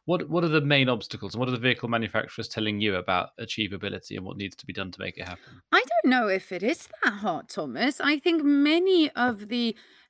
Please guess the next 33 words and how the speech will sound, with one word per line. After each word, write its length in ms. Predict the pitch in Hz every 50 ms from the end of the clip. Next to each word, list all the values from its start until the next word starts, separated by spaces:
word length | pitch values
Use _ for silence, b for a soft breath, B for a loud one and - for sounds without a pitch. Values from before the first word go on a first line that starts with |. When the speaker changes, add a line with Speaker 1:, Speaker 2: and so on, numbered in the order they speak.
| B -
Speaker 2:
of 200 | - - 240 -
course, 220 | - 381 381 - -
I'm 120 | 214 190
optimistic, 520 | 185 - - 185 190 196 - - - - -
and 160 | - 185 180
yes, 220 | 185 180 - -
I 100 | - -
will 240 | 202 196 226 220 220
say 260 | 202 - - 185 180
yes. 380 | 185 190 - - - - - - -
Um, 640 | - 214 214 214 214 214 208 208 214 208 220 226 220 B B B B B B -
but 300 | 208 214 214 247 320 330
I 140 | 339 370 392
will 160 | 403 427 381
mean 340 | 262 262 277 302 320 320 285
it 160 | 247 220 -
too, 400 | - - - 320 330 302 202 175
because, 720 | 165 160 202 208 208 - - 220 208 202 202 202 196 - -
you, 380 | - - 120 123 - - - - _ _
you 160 | - 214 220 190
know, 160 | 175 175 -
with 320 | 196 202 262 302 330 -
or 100 | 359 349
without 400 | 285 254 220 196 214 208 190 -
the 100 | - 180
climate 400 | - - 185 180 165 165 - -
champions, 760 | - - - 247 254 240 - - - - - - 220 - - -
many 580 | 202 208 220 233 240 277 302 311 285 220 185
of 140 | 175 165 - -
the 140 | - - 175
O 180 | 170 170 170 170
E 80 | 175 190 190 170 160
Ms 160 | 175 185 B